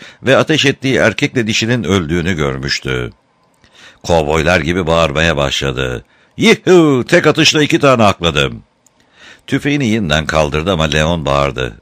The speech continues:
"Bu kadar yeter, ateş etme." Kermit onu duymamış gibiydi, tekrar ateş etti. Leon merminin gittiği yeri görmek için dönüp baktı, yaralayacağı hayvanın işini bitirmeye hazırdı.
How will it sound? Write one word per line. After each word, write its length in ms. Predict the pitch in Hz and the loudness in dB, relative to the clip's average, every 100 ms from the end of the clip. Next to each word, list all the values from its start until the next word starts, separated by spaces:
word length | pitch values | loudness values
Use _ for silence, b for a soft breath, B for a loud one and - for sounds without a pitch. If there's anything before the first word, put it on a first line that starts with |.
| - | -10
"Bu 80 | 98 | -2
kadar 280 | 92 95 | 2 4
yeter, 380 | 85 80 73 64 - | 4 0 0 -4 -4
ateş 260 | - 113 110 | -2 2 2
etme." 400 | 101 73 71 58 _ B B B B B - | 0 0 -4 -6 _ B B B B B 2
Kermit 320 | 156 175 170 | 2 4 0
onu 200 | 170 147 | 0 0
duymamış 440 | 143 139 76 71 67 | 0 0 -2 -4 -4
gibiydi, 380 | 76 69 65 | -4 -4 -6
tekrar 360 | 69 143 110 76 | -2 0 2 -2
ateş 260 | 71 73 73 | -2 -4 -4
etti. 500 | 65 - 65 60 - B B - | -6 -6 -6 -6 -10 B B -2
Leon 300 | 82 76 92 | 0 2 0
merminin 500 | 90 82 80 87 101 | 0 0 0 0 0
gittiği 380 | 85 90 - 107 | -2 -6 -4 0
yeri 160 | 87 95 | 0 0
görmek 400 | 85 85 82 98 | 0 0 -2 -2
için 260 | 90 92 | -2 -2
dönüp 280 | 76 82 95 | -2 -2 -4
baktı, 500 | 78 78 - 82 92 B B B | -2 -2 -2 -4 -4 B B B
yaralayacağı 800 | 107 135 143 139 127 107 131 131 | 2 2 2 2 0 0 -2 0
hayvanın 400 | 92 71 80 98 | 0 0 -2 -4
işini 360 | 87 110 127 | -4 -4 -4
bitirmeye 420 | 98 - 95 87 90 | -4 -4 -2 0 0
hazırdı. 680 | 73 82 73 64 64 60 | 0 -2 -4 -4 -6 -8